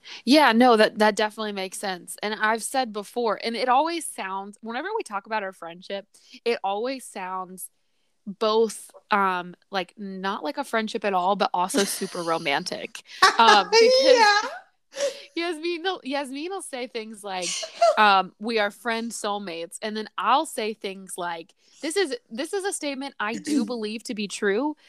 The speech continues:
Speaker 1: It just so
Speaker 2: Oh.
Speaker 1: happens to sound extremely romantic."
Speaker 2: Yeah.
Speaker 1: Um,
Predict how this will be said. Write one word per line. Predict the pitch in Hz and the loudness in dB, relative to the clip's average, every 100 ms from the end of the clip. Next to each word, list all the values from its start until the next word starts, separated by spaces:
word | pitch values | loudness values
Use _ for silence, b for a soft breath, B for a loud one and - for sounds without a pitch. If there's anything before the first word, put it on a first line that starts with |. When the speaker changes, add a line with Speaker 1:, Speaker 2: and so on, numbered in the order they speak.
| B | B
Speaker 1:
It | - 220 | -6 -4
just | 196 294 320 | -2 -2 2
so | 330 | 0
Speaker 2:
Oh. | |
Speaker 1:
happens | 269 320 311 269 240 - | 4 2 2 -2 -4 -8
to | - | -8
sound | - 220 202 202 196 202 196 B B B - | -8 -4 -4 -2 -2 -4 -8 B B B -8
extremely | 208 - - - 214 214 214 208 | -8 -8 -14 -8 -6 -4 -4 -2
romantic." | 185 185 196 185 - - - - B | -2 -2 -4 -6 -8 -10 -10 -14 B
Speaker 2:
Yeah. | 262 240 214 208 196 | -4 2 4 4 2
Speaker 1:
Um, | 185 | -4